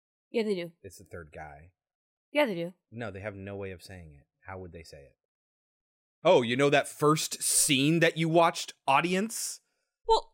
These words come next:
Speaker 1: no, then it cuts to him in school, and that kid's not there, and you find out that he was the friend, uh, of the other two. And
Speaker 2: Yeah, but you also know that there have been lots of kids missing over the time period, and, but
Speaker 1: But we
Speaker 2: yeah,
Speaker 1: also
Speaker 2: that's the
Speaker 1: saw,
Speaker 2: implication.
Speaker 1: we saw his face, and then we saw him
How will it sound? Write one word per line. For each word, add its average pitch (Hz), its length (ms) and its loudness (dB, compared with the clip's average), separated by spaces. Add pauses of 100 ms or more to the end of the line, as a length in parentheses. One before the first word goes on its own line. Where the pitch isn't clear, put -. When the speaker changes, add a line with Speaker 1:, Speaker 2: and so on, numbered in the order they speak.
Speaker 1:
no, 294 340 4
then 254 180 2
it 285 160 -2
cuts 285 320 -2
to 294 120 -2
him 269 220 2
in 254 140 -4
school, 233 600 2
and 202 380 0
that 196 220 0
kid's 208 320 -4
not 208 280 2
there, 190 380 4
and 202 160 2
you 185 60 -8
find 190 240 -2
out 196 200 2
that - 180 -2
he 196 140 -4
was 196 220 -2
the 202 100 -2
friend, 190 560 0 (580)
uh, 185 460 4 (120)
of 202 240 4
the 214 140 2
other 226 200 4
two. 381 260 0
And 185 160 4
Speaker 2:
Yeah, 151 100 6
but 139 120 0
you 151 120 4
also 151 300 2
know 117 220 -4
that 104 160 -8
there 104 200 -4
have 87 80 -12
been 92 200 -8
lots 113 340 -4
of 98 100 -16
kids 87 320 -14
missing 87 400 -16
over 80 280 -16
the 78 100 -20
time 80 440 -16
period, 76 680 -18
and, 147 240 -20 (280)
but - 120 0
Speaker 1:
But 285 100 4
we 311 80 2
Speaker 2:
yeah, 330 80 6
Speaker 1:
also 349 220 6
Speaker 2:
that's 262 140 4
the - 80 4
Speaker 1:
saw, 392 200 8
Speaker 2:
implication. 117 500 -2
Speaker 1:
we 285 60 -2
saw 440 180 6
his 359 160 2
face, 302 380 2
and 285 140 0
then 294 160 2
we 285 100 -2
saw 285 400 4
him 269 420 0